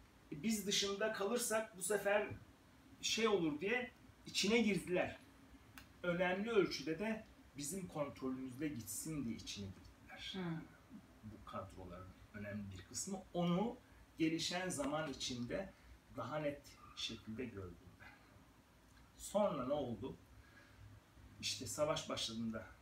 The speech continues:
Speaker 1: ben buradaydım. Hemen demin söylemeye çalıştığım, eee, bu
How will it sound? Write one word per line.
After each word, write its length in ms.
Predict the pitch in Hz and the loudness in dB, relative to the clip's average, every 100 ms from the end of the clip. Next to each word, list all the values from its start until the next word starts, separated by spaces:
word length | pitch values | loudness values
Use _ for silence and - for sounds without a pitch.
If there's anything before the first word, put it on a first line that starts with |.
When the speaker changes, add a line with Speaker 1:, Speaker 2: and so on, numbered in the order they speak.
| - | -16
Speaker 1:
ben 320 | 104 101 139 | -12 -4 -2
buradaydım. 480 | 143 139 139 165 170 - | 0 0 0 -4 -10 -6
Hemen 440 | 160 160 123 107 - - - - - - - - - - 107 113 | 0 2 2 -2 -8 -16 -20 -20 -20 -20 -20 -20 -20 -18 -8 -2
demin 260 | 127 120 | 0 0
söylemeye 480 | - 117 110 110 113 | -2 -2 -2 -2 -4
çalıştığım, 720 | 104 92 - - 120 151 170 - - - - - - - | -6 -4 -4 -4 -2 -4 -4 -10 -18 -20 -20 -20 -20 -8
eee, 600 | 120 117 107 104 101 95 95 92 90 - - - - 101 104 | -4 -2 -2 -2 -2 -2 -6 -8 -12 -12 -14 -16 -16 -12 -6
bu 180 | 113 | -6